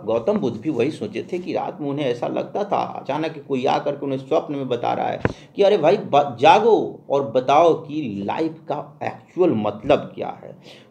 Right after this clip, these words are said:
So बुद्धा जो थे वो belong to a small, you know, गाना known as शाक्यगण, शाक्यगण आप कह सकते हैं, and was a क्षत्रिय। When he was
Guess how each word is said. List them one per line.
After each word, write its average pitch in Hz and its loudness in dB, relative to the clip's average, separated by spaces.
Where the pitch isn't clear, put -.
So 233 6
बुद्धा 170 0
जो 127 -2
थे 131 -2
वो 151 -4
belong 165 4
to 165 -4
a 131 4
small, 143 2
you 113 -4
know, 156 -2
गाना 139 0
known 175 4
as 131 2
शाक्यगण, 151 0
शाक्यगण 135 0
आप 107 -2
कह 113 -2
सकते 107 -8
हैं, 143 -8
and 113 -2
was 123 2
a - -8
क्षत्रिय। 104 -10
When 202 2
he 202 -4
was 196 2